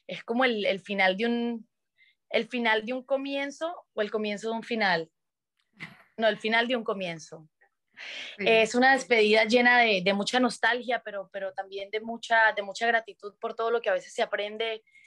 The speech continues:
Speaker 1: en las situaciones que vivimos en la vida, en los, los capítulos que a veces tenemos que cerrar con ciertas personas que pasan por nuestro camino, que nos enseñan, que vienen y cambian nuestra vida, pero que, que a veces hay que aprender a soltar. Entonces,
Speaker 2: Ujú.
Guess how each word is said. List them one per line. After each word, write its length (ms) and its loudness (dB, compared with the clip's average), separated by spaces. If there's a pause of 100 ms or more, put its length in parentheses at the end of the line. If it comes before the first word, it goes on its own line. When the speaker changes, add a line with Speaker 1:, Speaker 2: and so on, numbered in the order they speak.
(100)
Speaker 1:
en 160 -6
las 140 -2
situaciones 520 -6
que 120 0
vivimos 380 -4
en 120 -6
la 100 2
vida, 380 4
en 140 -4
los, 300 -2 (300)
los 160 -8
capítulos 460 -4
que 60 0
a 40 6
veces 220 -2
tenemos 280 -6
que 120 -6
cerrar 380 2
con 120 -6
ciertas 380 -4
personas 680 0
que 100 -8
pasan 320 -4
por 100 -6
nuestro 260 -10
camino, 380 -2
que 100 -2
nos 160 -6
enseñan, 560 0
que 120 -2
vienen 480 -2 (600)
y 260 -2
cambian 420 4
nuestra 340 0
vida, 300 0
pero 180 -8
que, 480 -6
que 80 -4
a 40 4
veces 180 -2
hay 80 -4
que 80 -4
aprender 300 -2
a 60 -2
soltar. 460 -6 (140)
Entonces, 520 -4
Speaker 2:
Ujú. 240 -8